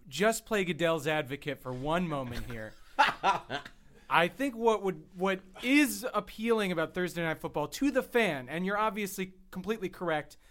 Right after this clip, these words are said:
Speaker 1: about the damage that it does to the players and obviously, uh, you know, all of the horrible things about the business that we all normally hate.
Speaker 2: I'm gonna just step in there real fast before you continue this point. Every time I watch football now,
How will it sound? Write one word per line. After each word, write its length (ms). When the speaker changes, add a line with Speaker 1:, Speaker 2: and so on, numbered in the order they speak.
Speaker 1:
about 240
the 60
damage 380
that 160
it 100
does 240
to 60
the 80
players 500
and 120
obviously, 680
uh, 180
you 100
know, 100
all 220
of 140
the 340
horrible 420
things 340
about 200
the 80
business 440
that 120
we 120
all 200
normally 520
hate. 240
Speaker 2:
I'm 140
gonna 140
just 180
step 200
in 100
there 300
real 260
fast 420
before 220
you 80
continue 320
this 120
point. 280
Every 220
time 240
I 80
watch 240
football 340
now, 360